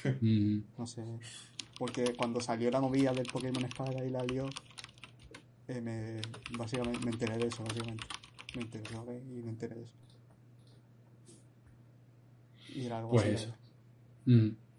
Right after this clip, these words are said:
Speaker 2: Eh, el caso que, lo que digo, esta gente parece que son de Sony porque solo han hecho juegos de PlayStation, pero no, pero no, ¿sabes? Eso es lo curioso.
Speaker 1: Ujú.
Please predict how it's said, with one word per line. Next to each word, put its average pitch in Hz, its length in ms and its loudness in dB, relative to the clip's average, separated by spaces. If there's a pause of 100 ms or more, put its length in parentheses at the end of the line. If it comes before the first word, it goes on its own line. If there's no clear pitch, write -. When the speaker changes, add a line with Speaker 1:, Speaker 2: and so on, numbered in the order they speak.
(1600)
Speaker 2:
Eh, 117 280 -8
el 117 160 -8
caso 127 300 -2
que, 110 380 -4
lo 117 220 -2
que - 140 -6
digo, 127 200 0
esta 120 180 -2
gente 147 360 0
parece 120 380 -2
que 139 80 -2
son 135 160 0
de 135 80 2
Sony 151 240 -2
porque 127 220 -4
solo 123 200 -2
han 131 60 -4
hecho 127 160 -8
juegos 131 300 -4
de 123 200 2
PlayStation, 131 680 -6
pero 113 340 -8
no, 113 180 -10 (400)
pero 117 180 -8
no, 127 160 -6
¿sabes? 135 160 -10 (1400)
Eso - 140 -14
es 117 60 -10
lo 117 80 -8
curioso. 120 340 -6 (840)
Speaker 1:
Ujú. 113 260 8